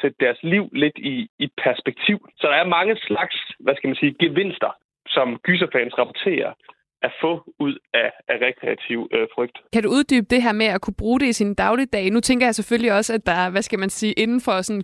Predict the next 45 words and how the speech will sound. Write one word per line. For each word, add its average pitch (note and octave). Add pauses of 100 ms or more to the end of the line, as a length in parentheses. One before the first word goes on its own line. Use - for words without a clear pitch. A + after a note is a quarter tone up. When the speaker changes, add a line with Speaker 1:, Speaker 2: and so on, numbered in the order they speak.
Speaker 2:
gysergenren G#3+
som F3+
overgenre, G#3
findes A3+
en A3
masse A#3+
subgenre. F#3
Altså, G#3
er G#3
det G#3+
en G3+
bestemt C#4
slags F#3
gys, B3
man F#3+
kan G#3+
lære G#3
noget G#3
af? F#3
Fordi G3+
jeg F#3+
tænker, A3
nogle A#3
gange G#3
er A3
en A#3
gyserfilm A#3+
vel F3
også G3
bare G3+
en G3
splatterfilm, A3
hvor F3+
der F3+
er F3+
en F#3+
masse F#3+
blod. A3+ (220)
Speaker 1:
Vi C3+
har F#3+
anekdotiske C3+
rapporter D3+
fra B2+
folk, E3
som, B2